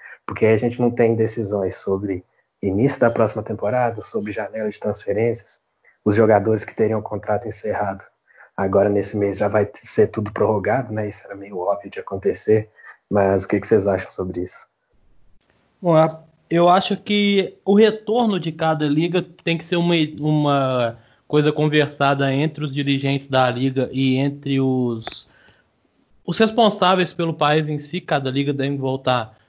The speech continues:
Speaker 2: no tempo que o, o país consegue, consegue já ter recuperado do,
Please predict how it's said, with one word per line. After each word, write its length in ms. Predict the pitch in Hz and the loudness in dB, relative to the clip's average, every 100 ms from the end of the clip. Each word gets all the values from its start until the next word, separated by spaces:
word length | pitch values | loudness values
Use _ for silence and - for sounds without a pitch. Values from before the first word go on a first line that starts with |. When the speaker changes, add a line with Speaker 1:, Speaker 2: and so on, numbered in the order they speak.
| _ | _
Speaker 2:
no 160 | 139 139 | -4 -4
tempo 520 | 139 139 131 131 - _ - | 0 0 0 -4 -8 _ -2
que 420 | 143 135 131 - _ _ | 2 2 0 -8 _ _
o, 200 | - 131 - _ | -8 -8 -10 _
o 100 | 156 | -10
país 380 | 143 139 139 143 | 0 2 2 0
consegue, 920 | 151 143 139 139 139 139 135 120 120 _ _ _ _ _ _ _ _ - | -4 -8 -4 -4 -4 -2 -4 -4 -10 _ _ _ _ _ _ _ _ -8
consegue 580 | 160 165 160 156 160 - - | -6 0 0 2 -2 -4 -16
já 400 | 135 143 139 131 - - _ _ | -2 0 2 0 -8 -20 _ _
ter 120 | 139 | 2
recuperado 800 | 139 139 139 160 143 156 180 147 | 2 -2 0 2 6 4 2 -2
do, 440 | 135 131 127 107 | -4 -4 -6 -10